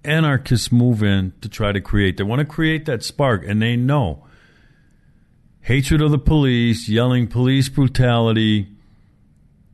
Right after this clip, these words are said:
is a powerful motivating force to the underclass, the black underclass, the culturally dysfunctional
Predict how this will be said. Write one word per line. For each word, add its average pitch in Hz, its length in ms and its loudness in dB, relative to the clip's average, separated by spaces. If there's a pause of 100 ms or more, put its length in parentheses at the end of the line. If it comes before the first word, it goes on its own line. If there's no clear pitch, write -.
(120)
is 107 160 -6
a 113 40 -4
powerful 165 920 0 (480)
motivating 131 600 2
force 120 640 -2 (640)
to 107 100 -2
the 113 140 2
underclass, 104 760 -2 (280)
the 139 100 -4
black 175 320 0
underclass, 80 680 -6
the 107 320 0 (580)
culturally 170 680 2 (220)
dysfunctional 117 1120 -2